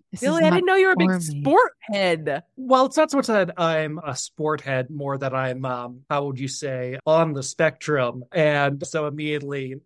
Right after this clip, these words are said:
Speaker 3: as soon as it's like, "Baseball, oh, there are numbers in that. Numbers I can learn.
Speaker 2: Yes.
Speaker 3: Numbers I can hold over other people as some sort of
Speaker 1: <laughs>
Speaker 3: currency. Why,
Speaker 2: Mm.
Speaker 3: thank you. Yes, I will turn to E S P N."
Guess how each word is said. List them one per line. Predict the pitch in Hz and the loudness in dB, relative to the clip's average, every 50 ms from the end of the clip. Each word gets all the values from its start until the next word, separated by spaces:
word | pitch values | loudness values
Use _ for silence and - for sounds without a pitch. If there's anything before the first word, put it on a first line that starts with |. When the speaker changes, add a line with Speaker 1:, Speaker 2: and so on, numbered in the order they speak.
| _ _ | _ _
Speaker 3:
as | 160 151 - | -2 -2 -2
soon | - 180 170 | -2 -2 -4
as | 139 135 | -4 -6
it's | - | -10
like, | - 113 - _ | -14 -16 -14 _
"Baseball, | - 143 208 240 - - - 139 117 104 - - | -6 -4 -4 -4 -4 -4 -2 -2 -2 -4 -4 -4
oh, | - 185 233 | -4 -4 -2
there | 208 160 107 104 | -4 -8 -12 -16
are | 107 104 _ _ - | -18 -20 _ _ -4
numbers | 113 170 247 269 185 131 - 160 156 - | 0 2 2 2 2 0 -4 -6 -4 -4
in | 139 110 120 | -6 -8 -6
that. | - 117 110 107 - _ | -6 -6 -8 -8 -10 _
Numbers | 135 135 160 160 - 170 - - 156 | 0 0 2 2 2 -2 -2 0 -2
I | 143 139 | -2 -2
can | - - 175 | -4 -6 -4
learn. | 135 127 170 170 170 170 170 170 170 165 160 - | -2 -2 0 2 2 2 2 2 2 0 0 -2
Speaker 2:
Yes. | 226 - - - - - | -6 -8 -12 -14 -4 0
Speaker 3:
Numbers | 170 160 156 160 156 139 | 0 2 2 2 2 4
I | 175 170 165 | 4 4 4
can | 170 - 175 151 | 4 2 0 0
hold | 151 135 143 160 151 156 170 175 180 | 0 0 0 0 0 2 2 2 4
over | 180 170 160 170 165 190 170 | 4 4 2 0 -2 -2 -4
other | 165 160 160 151 | -6 -6 -6 -8
people | - - 156 139 139 131 190 202 214 196 | -8 -8 -8 -8 -6 -4 -2 2 4 4
as | 165 165 220 | 6 6 4
some | 214 196 139 | 4 2 0
sort | - - 240 185 151 139 | 2 4 4 4 4 0
of | 214 202 | -6 -8
Speaker 1:
<laughs> | |
Speaker 3:
currency. | 127 131 131 143 165 175 170 - 220 240 277 294 - _ _ _ _ | -6 -6 -6 -6 -6 -8 -12 -12 -12 -12 -12 -14 -16 _ _ _ _
Why, | - 170 208 | 2 4 4
Speaker 2:
Mm. | 190 180 | 4 4
Speaker 3:
thank | - 320 370 359 - - | 4 2 2 0 -4 -6
you. | 247 175 147 139 131 123 | -6 -4 -4 -4 -4 -4
Yes, | 160 185 226 240 - 233 | -2 -2 -2 -2 -2 -2
I | 226 | -2
will | - 285 339 359 | 0 -2 -4 -4
turn | 349 - - 170 156 151 | -4 -4 -4 -4 -4 -4
to | 135 139 127 | -8 -12 -14
E | 120 - | -12 -10
S | - 135 - - | -12 -12 -12 -16
P | _ 127 123 123 | _ -14 -10 -8
N." | 127 123 120 135 | -8 -8 -8 -12